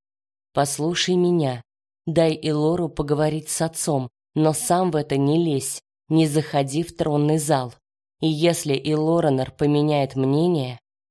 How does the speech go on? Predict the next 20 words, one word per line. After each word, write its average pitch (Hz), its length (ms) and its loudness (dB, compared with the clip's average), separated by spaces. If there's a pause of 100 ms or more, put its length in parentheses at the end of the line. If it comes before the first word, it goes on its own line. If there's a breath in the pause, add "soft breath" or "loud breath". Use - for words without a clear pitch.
(300)
«Это 185 240 -2
невозможно». 180 840 0 (640)
Я 190 260 2
мотнула 170 480 0
головой. 165 680 -4 (360)
Не 185 140 2
понимаю, 190 500 2
почему 170 400 0
император 170 560 -2
до 160 120 0
сих 160 220 -6
пор 180 180 -2
здесь, 175 440 -2 (280)
но 180 220 4
Илоренор 175 500 0
точно 196 440 -2
понимает, 160 540 0
что - 200 -4
такой 170 320 0
трусости 170 680 -2